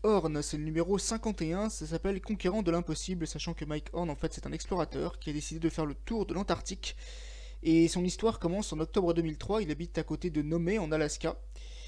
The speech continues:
Alors je sais pas si on dit Nome ou Nome, hein, peu importe, et donc ça raconte le parcours qu'il a effectué avec l'aide de sa femme, qui est aujourd'hui décédée, de ses deux filles et de ses amis. Voilà, c'est un livre qui se laisse lire, j'ai lu il y a quelques temps, j'ai bien aimé le parcours qu'il a fait, moi je pense que j'aurais pas pu, hein, mais lui...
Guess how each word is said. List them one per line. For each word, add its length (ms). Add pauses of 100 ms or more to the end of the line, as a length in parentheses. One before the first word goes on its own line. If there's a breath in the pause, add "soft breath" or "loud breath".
(220 loud breath)
Alors 100
je 60
sais 60
pas 80
si 80
on 20
dit 140
Nome 160
ou 40
Nome, 180
hein, 180
peu 140
importe, 360
et 60
donc 160
ça 100
raconte 380
le 100
parcours 540
qu'il 200
a 280
effectué 440
avec 200
l'aide 160
de 120
sa 220
femme, 460
qui 80
est 80
aujourd'hui 180
décédée, 380 (460 loud breath)
de 60
ses 140
deux 140
filles 440 (120)
et 260 (240)
de 420
ses 300
amis. 480
Voilà, 240
c'est 300
un 80
livre 260
qui 160
se 180
laisse 300
lire, 340
j'ai 120
lu 80
il 60
y 20
a 60
quelques 280
temps, 160
j'ai 120
bien 180
aimé 240
le 80
parcours 380
qu'il 140
a 40
fait, 140
moi 140
je 120
pense 260
que 100
j'aurais 200
pas 100
pu, 240
hein, 80
mais 140
lui... 440